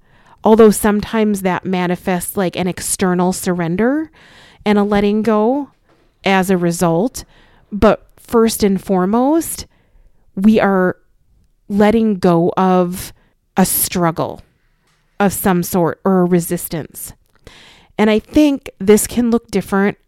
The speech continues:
for everybody as far as what that struggle is.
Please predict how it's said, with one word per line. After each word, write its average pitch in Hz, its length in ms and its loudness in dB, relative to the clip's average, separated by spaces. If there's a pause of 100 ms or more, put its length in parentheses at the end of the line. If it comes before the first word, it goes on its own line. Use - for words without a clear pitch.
for - 200 -4
everybody 208 580 0
as 185 160 -2
far 185 240 0
as 170 160 0
what 175 300 -2
that - 240 -4
struggle 170 480 -2
is. 233 640 -4